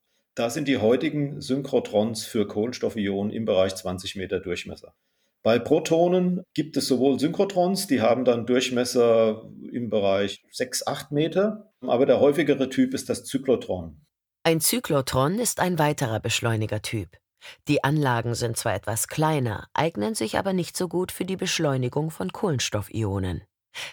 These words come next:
Speaker 2: Deshalb nutzt man für diese schwereren Partikel ein Synchrotron. In beiden Fällen, Synchrotron und Zyklotron, werden die geladenen Teilchen durch elektrische Felder beschleunigt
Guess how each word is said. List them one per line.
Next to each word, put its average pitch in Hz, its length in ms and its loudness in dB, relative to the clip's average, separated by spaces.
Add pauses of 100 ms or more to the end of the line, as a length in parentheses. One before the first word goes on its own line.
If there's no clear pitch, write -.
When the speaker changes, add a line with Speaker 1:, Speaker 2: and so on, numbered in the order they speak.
(140)
Speaker 2:
Deshalb 180 420 0
nutzt - 320 -2
man 185 160 0
für 170 140 -4
diese 190 320 -2
schwereren 151 640 0
Partikel 131 600 0
ein 165 160 0
Synchrotron. 131 760 -4 (800)
In 208 180 0
beiden 220 320 0
Fällen, 135 520 0 (160)
Synchrotron 120 840 0
und 107 200 -2
Zyklotron, 135 680 0 (420)
werden 196 360 2
die 202 240 -2
geladenen 190 560 0
Teilchen 170 540 -2
durch 143 300 0
elektrische 127 580 -2
Felder 123 400 0
beschleunigt 139 720 -2